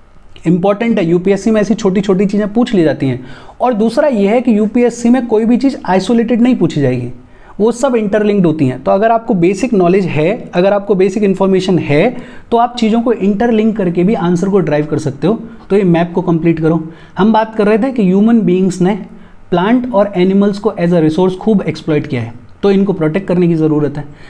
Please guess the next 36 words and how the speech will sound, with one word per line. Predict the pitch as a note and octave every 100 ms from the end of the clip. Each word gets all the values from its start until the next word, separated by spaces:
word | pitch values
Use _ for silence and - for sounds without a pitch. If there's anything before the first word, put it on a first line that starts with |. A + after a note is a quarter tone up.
| - -
हमारी | F3 A3 C4 C4+
सरकार | - F#3 F#3 G#3 G3
ने | A3
flora | A3+ F#3 F3 G3+ G3
and | F#3+ G3
fauna | F3 E3+ F3
को | F#3+
protect | F3 D#3 E3 E3
करने | D3+ D3
के | D3+
लिए | D#3
बहुत | C3+ D#3+ E3+
सारे | F3
steps | E3 - D#3 D3
लिए | B2+
हैं, | A2+ G#2+ - - - -
जैसे | F3+ F#3 B3 B3 - - -
अठारह | E3+ E3+ E3+ F#3 A3
biosphere | D#3 D#3 F#3 F#3 G3
reserves | D#3+ D#3 F3 -
को |
establish | F3+ - C#3+ C#3
किया | - B2
गया | B2
है। | - - - -
ये | F#3+
जो | G#3 G#3
biosphere | D#3 E3 F3 F#3+
reserves | D#3 D3+ F3+ F3+
हैं, | D3 - - -
ये | G3 A3 -
highly | - D#3 F#3 A#3 C#4
protected | C4+ F#3 F3+ F3 G#3 F3+
areas | D#3 D#3+ E3+ F3 D#3
होते | C#3 D3
हैं | D#3+ C4 B3+